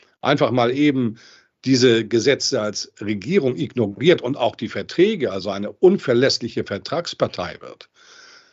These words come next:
dann hat das Folgen. Und da mache ich mir im Moment sehr viel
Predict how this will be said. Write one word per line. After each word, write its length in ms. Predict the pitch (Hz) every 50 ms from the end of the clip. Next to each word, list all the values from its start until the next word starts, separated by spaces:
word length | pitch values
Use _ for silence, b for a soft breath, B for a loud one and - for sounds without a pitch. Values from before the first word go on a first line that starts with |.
| b b _
dann 200 | - 98 95 90
hat 180 | 92 98 - -
das 180 | 104 - -
Folgen. 440 | - - 180 196 185 151 - - _ _ b b b b b b b b b b
Und 480 | - - 113 113 113 104 - - - _ _ _ _ _ _ _ _ _ _ _ _ _ _ _ _ _ _ _ _ _ _
da 120 | - 120 120
mache 220 | 120 120 117 127
ich 120 | 123 120 131
mir 180 | 127 123 123
im 60 | 117
Moment 300 | 120 123 120 117 113 113
sehr 180 | 113 127 127 123
viel 400 | - - 151 143 147 147 - -